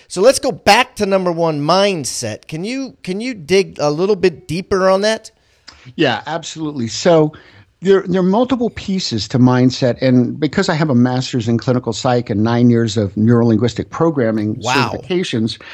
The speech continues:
Speaker 2: that's an area that I, I love to play in, because I know that for everyone, let's talk about Warren Buffett just for a moment.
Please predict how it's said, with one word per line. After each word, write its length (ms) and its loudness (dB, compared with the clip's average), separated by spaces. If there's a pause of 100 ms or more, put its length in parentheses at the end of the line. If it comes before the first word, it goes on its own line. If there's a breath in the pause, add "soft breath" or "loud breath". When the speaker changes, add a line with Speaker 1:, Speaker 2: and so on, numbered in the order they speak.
(320 loud breath)
Speaker 2:
that's 360 0
an 80 2
area 280 0
that 140 -2
I, 300 -6
I 120 0
love 260 2
to 60 -6
play 340 0
in, 120 2
because 300 0
I 120 2
know 460 4
that 560 0 (320 loud breath)
for 480 0
everyone, 880 -2 (460 loud breath)
let's 240 0
talk 180 -2
about 240 -4
Warren 320 -6
Buffett 440 -14
just 220 -16
for 160 -12
a 40 -10
moment. 340 -12